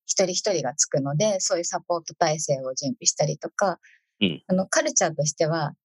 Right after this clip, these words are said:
Speaker 1: できるだけその受け身にならずに、オンボーディングの間でも自分でわからなかったらいつでも聞いてくださいねとか、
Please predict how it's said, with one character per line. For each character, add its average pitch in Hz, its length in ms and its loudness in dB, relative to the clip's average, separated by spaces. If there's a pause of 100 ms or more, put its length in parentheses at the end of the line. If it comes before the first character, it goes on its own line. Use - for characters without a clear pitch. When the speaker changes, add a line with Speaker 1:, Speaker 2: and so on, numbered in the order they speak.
(100)
Speaker 1:
で 208 100 0
き 247 100 2
る 233 80 0
だ 240 120 -2
け 240 180 -6
そ 233 120 -2
の 226 220 0
受 226 220 2
け 277 60 0
身 294 180 -4
に 175 120 -2
な 151 120 0
ら 160 160 0
ず 143 100 -6
に、 143 140 -2
オ 185 100 0
ン 190 140 -2
ボ 196 160 0
ー - 20 0
デ 196 80 -2
ィ 190 60 -12
ン 190 40 -8
グ 190 120 -2
の 185 120 -2
間 196 300 -2
で 196 140 -2
も 220 100 0
自 196 160 0
分 262 160 0
で 277 60 0
わ 269 100 0
か 277 140 -4
ら 277 100 -2
な 240 140 -4
か - 120 -2
っ 151 120 -8
た 139 80 0
ら 131 220 -2
い 160 100 -6
つ 170 100 -2
で 165 60 4
も 170 80 0
聞 165 200 0
い 165 60 -2
て 165 100 0
く 160 100 0
だ 156 120 0
さ 151 160 0
い 143 60 0
ね 165 260 -2
と - 140 -20
か、 143 180 -2